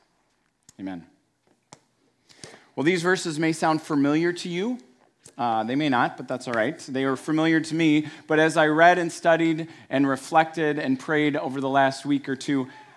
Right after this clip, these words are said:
I realized that I understood very little about what Jesus was saying.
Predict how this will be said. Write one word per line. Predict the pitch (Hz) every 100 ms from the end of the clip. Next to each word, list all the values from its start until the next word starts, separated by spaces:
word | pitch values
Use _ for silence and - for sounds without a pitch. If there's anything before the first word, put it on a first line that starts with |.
| _ _
I |
realized | 147 160 170 160 151 -
that | 151 143 139 -
I | 135 143
understood | 165 156 156 - 156
very | 131 120 147 175 180 170
little | 139 135 113 95
about | 113 127 120
what | 123 123
Jesus | 113 139 131 127 -
was | 120 -
saying. | - 107 87